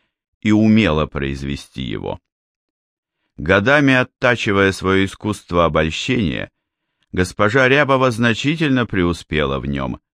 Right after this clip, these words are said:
Не столько внешность женщины, сколько её способность уловить движение мужской души и подстроиться в такт позволяют ей приобрести власть над ним – запасть ему в сердце.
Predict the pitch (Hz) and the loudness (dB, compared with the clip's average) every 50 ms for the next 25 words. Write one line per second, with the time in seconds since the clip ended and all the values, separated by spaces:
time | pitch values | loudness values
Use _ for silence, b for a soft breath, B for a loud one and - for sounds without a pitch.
0 | _ _ _ _ _ _ _ _ _ _ _ - - 76 87 85 - - - 107 | _ _ _ _ _ _ _ _ _ _ _ -6 -2 -2 -2 -2 -2 -2 0 2
1 | 123 127 120 - 127 117 120 120 120 117 101 - - 90 80 76 71 - - - | 2 2 2 0 0 2 4 4 4 2 2 0 -2 -4 -4 -4 -6 -8 -12 -10
2 | - 78 80 73 65 60 - - - 50 50 50 50 - _ _ _ _ _ _ | -4 -4 -2 -2 -4 -6 -8 -10 -10 -12 -12 -12 -14 -16 _ _ _ _ _ _
3 | _ _ _ _ - 98 107 110 - - 120 117 120 123 123 - - 117 113 110 | _ _ _ _ -2 0 0 0 0 0 2 2 2 2 0 0 -2 -2 -2 0
4 | - 123 117 117 120 120 110 - - 107 107 107 104 104 107 117 107 87 76 80 | 0 0 0 2 0 0 0 -2 -4 -2 0 2 2 2 2 0 -2 -2 -2 -2
5 | 87 98 98 85 90 107 107 104 101 92 92 92 90 90 85 - - - - - | 0 0 0 2 0 0 0 2 2 2 2 2 2 0 -2 -4 -8 -10 -4 0
6 | 101 90 85 76 80 78 - - - 80 85 90 87 _ _ _ _ _ _ _ | 0 0 0 0 -2 -4 -4 -4 -2 0 0 0 -2 _ _ _ _ _ _ _
7 | - 82 82 - - 92 90 - - - - 95 98 107 104 98 92 - - - | -4 -4 -2 0 0 0 0 -2 -6 -6 -2 2 2 4 4 2 2 -2 -4 -2
8 | 95 87 - - _ - 92 95 117 - - - _ - - _ b b b b | -2 -2 -4 -4 _ 0 0 0 0 -2 -8 -20 _ -20 -20 _ b b b b
9 | b b 110 113 110 117 120 123 131 139 143 135 131 127 - 135 127 127 123 - | b b 0 0 2 2 2 2 4 4 4 2 2 0 0 -2 -2 -2 -2 -2
10 | - 117 117 110 101 110 110 107 - - - 120 117 104 101 104 98 92 87 - | 0 0 0 2 2 0 -2 -2 -2 -6 -6 -4 -2 0 2 2 4 2 2 0
11 | - _ - 78 80 80 80 73 67 76 78 85 90 90 85 - _ _ _ _ | -4 _ -4 -2 0 0 0 -2 -2 -2 0 2 2 2 0 0 _ _ _ _
12 | _ _ - 82 80 95 95 90 - - 101 107 113 107 - - _ - - 90 | _ _ -14 -6 -2 0 0 0 0 0 0 0 0 0 -4 -12 _ -4 0 0
13 | 90 90 90 90 85 - - - - 60 55 - - _ - - - - | 2 2 2 0 -2 -4 -8 -8 -6 -6 -6 -8 -10 _ -14 -14 -14 -14